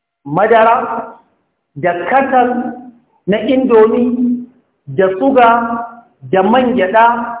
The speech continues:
da tire na ƙwai, idan mace ce, atamfa,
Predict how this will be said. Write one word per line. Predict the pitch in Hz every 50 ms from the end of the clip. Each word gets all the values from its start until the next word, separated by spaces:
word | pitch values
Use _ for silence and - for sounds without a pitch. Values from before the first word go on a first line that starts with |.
| - - _ -
da | 139 190 196
tire | 190 190 220 220 240 262 254 247 -
na | 202 208 220 233
ƙwai, | 226 233 240 240 240 247 240 240 - 240 247 - - - _ _ _ _ -
idan | 196 185 - 254 262 277 262
mace | 240 214 247 - 262 262 254
ce, | 254 240 240 240 240 233 240 185
atamfa, | 190 185 190 190 175 175 - - 233 247 285 - - - - - -